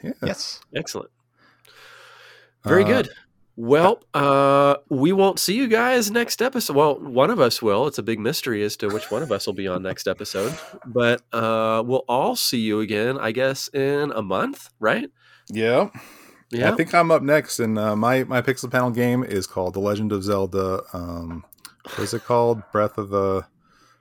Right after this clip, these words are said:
Speaker 2: Tears of the
Speaker 1: Forest or
Speaker 2: Kingdom.
Speaker 1: something?
Speaker 3: Breath of the
Speaker 1: Tears of the
Speaker 3: Breath of the
Speaker 1: Kingdom. Yep, that is
Speaker 3: Breath
Speaker 1: the
Speaker 3: of the
Speaker 1: one that
Speaker 3: copyright
Speaker 1: I'll be
Speaker 3: infringement?
Speaker 1: playing. Tears of the Kingdom. So, um,
Speaker 3: Okay.
Speaker 1: play that, and we'll, we'll talk about that.
Speaker 3: Tears of the
Speaker 1: Yeah.
Speaker 3: intellectual property suit?
Speaker 1: <laughs> No.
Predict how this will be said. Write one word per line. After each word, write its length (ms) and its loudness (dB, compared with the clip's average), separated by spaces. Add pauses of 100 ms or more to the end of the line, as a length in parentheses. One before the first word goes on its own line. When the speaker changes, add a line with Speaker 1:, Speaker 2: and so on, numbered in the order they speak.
(200)
Speaker 2:
Tears 220 0
of 120 2
the 80 0
Speaker 1:
Forest 100 -2
or 60 4
Speaker 2:
Kingdom. 60 0
Speaker 1:
something? 220 2
Speaker 3:
Breath 120 6
of 60 0
the 60 -4
Speaker 1:
Tears 160 8
of 60 6
the 60 8
Speaker 3:
Breath 120 2
of 100 4
the 80 -
Speaker 1:
Kingdom. 200 0
Yep, 240 4
that 140 4
is 40 4
Speaker 3:
Breath 160 6
Speaker 1:
the 60 4
Speaker 3:
of 60 4
the 80 4
Speaker 1:
one 80 2
that 120 8
Speaker 3:
copyright 240 6
Speaker 1:
I'll 60 8
be 60 4
Speaker 3:
infringement? 480 2
Speaker 1:
playing. 160 -4 (520)
Tears 200 0
of 60 0
the 80 0
Kingdom. 420 -8
So, 380 -6 (100)
um, 120 -10
Speaker 3:
Okay. 200 -4
Speaker 1:
play 160 2
that, 240 0
and 100 -6
we'll, 180 -10 (100)
we'll 100 -12
talk 240 -10
about 160 -10
that. 160 -14 (440)
Speaker 3:
Tears 360 0
of 80 -8
the 80 -2
Speaker 1:
Yeah. 60 0
Speaker 3:
intellectual 460 -4
property 440 0
suit? 380 -8
Speaker 1:
<laughs> 60 -20 (1400)
No. 600 8